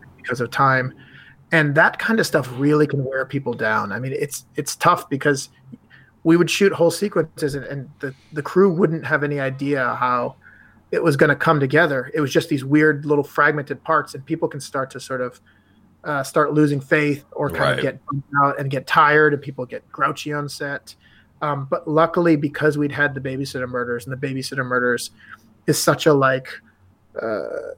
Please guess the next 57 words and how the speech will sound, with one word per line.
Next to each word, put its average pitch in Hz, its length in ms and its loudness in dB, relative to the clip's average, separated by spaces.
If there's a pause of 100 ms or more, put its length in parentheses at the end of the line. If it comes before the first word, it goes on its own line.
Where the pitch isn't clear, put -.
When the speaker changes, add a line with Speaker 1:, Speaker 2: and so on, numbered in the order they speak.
(100)
Speaker 1:
sort - 200 -2
of 139 40 -2
like 135 140 -2
a, 151 60 4
a 175 120 4
visual 156 420 6
showpiece 151 480 0
for 151 160 0
what 151 200 2
the 143 80 -10
movie 143 240 -2
was 135 160 -10
gonna 139 160 -10
be, 139 240 -4
we 139 120 -2
were 151 140 0
able 180 180 0
to 156 60 -2
show 165 200 2
people 165 260 -2
that 151 160 0
and 139 120 -12
give 147 200 0
them 143 160 0
a 135 40 -4
little 139 220 0
bit 139 140 -4
more 117 120 -8
confidence. 123 600 -8
Speaker 2:
Right. 90 160 0
Speaker 1:
And - 80 2
then, 151 100 4
of 135 100 -6 (140)
course, - 320 0 (400)
I - 20 0
mean, 160 100 4
if 147 80 2
you 170 80 -2
can 156 120 6
imagine 151 420 2
those 143 220 -4
sets, - 360 -2
like, 139 140 -6
once 156 160 -4
we 160 60 -6
started 135 240 -4
shooting 147 380 -6
on 131 80 -10
those 131 160 -10
sets - 320 -8
and 135 100 -10
people 143 200 -10
started 123 220 -8
seeing 131 340 -10
the 120 140 -10
images 131 340 -8
come 127 360 -12